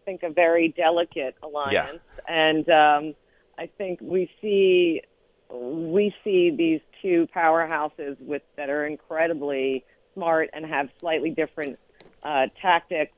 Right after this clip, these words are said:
Speaker 1: and egos, you know, um, make their way through this complicated maze again. Um, and, and, you know, we have some really great new people that have joined us, new actors that have joined us this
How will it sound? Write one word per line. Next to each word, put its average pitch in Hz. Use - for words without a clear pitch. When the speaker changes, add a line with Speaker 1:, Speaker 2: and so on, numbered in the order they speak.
Speaker 1:
and 143
egos, 151
you 151
know, 131
um, 131
make 180
their 170
way 151
through 151
this 151
complicated 156
maze 185
again. 135
Um, 151
and, 156
and, 151
you 156
know, 156
we 165
have -
some 160
really 180
great 160
new 190
people 175
that 160
have 147
joined 156
us, 147
new 165
actors 151
that 139
have 147
joined 151
us 143
this 151